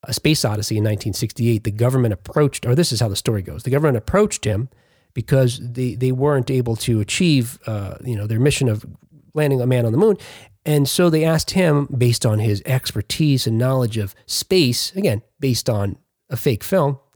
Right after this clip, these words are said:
uh, to fake their actual arrival on the moon. I had heard that part of it. What I had never heard was this even more bizarre thing, was that hidden in The Shining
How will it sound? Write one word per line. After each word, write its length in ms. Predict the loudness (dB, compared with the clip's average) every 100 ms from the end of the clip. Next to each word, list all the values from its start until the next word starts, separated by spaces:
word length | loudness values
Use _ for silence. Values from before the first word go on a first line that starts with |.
| _ _ -18 -6
uh, 220 | -4 -4 -4
to 140 | -4
fake 560 | -2 0 2 0 -4 -12
their 340 | -2 0 0 -2
actual 380 | -6 -4 -2
arrival 460 | 0 0 0 -2 -2
on 160 | -2 0
the 80 |
moon. 340 | 2 4 4 0 _ _ _ -2
I 80 | 0
had 160 | 2
heard 320 | 0 0 0 0
that 240 | 0 0
part 220 | -4 -4
of 100 | -6
it. 140 | -14 _ _ _ -6
What 160 | -2
I 60 | 2
had 200 | 2 2
never 280 | 0 2 0
heard 420 | 0 0 -2 -2
was 160 | -2 0
this 140 | 0
even 180 | 0 2
more 180 | 2 2
bizarre 400 | 0 2 2 0
thing, 240 | 0 0
was 140 | 0
that 140 | -2 -4
hidden 320 | -2 0 2
in 160 | 4 4
The 80 |
Shining 680 | 2 2 2 2 2 -2 -8